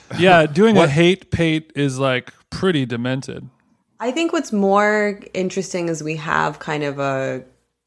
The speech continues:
Speaker 1: com-, fan community, a lot of whom
Speaker 3: Mm.
Speaker 1: don't even listen to the podcast.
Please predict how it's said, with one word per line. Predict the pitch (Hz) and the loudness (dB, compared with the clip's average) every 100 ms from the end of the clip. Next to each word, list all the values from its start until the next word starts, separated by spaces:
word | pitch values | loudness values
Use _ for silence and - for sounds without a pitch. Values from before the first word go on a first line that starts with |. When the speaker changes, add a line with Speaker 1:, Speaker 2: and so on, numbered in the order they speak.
| _ | _
Speaker 1:
com-, | - 165 143 | -14 -12 -12
fan | - - 156 151 147 147 147 147 139 | -18 -6 -4 -2 -2 -4 -4 -6 -8
community, | 160 147 139 143 165 196 202 | -8 -6 -4 -4 -2 0 2
a | 202 156 | 2 2
lot | 151 147 | 2 2
of | 147 | 2
whom | 151 143 | -2 -6
Speaker 3:
Mm. | - | 0
Speaker 1:
don't | 147 143 | 0 0
even | 135 131 | -4 -4
listen | 131 131 98 | -6 -8 -10
to | - | -10
the | - | -12
podcast. | - - - 151 - - 90 - - - | -8 -6 -8 -8 -8 -8 -8 -12 -18 -20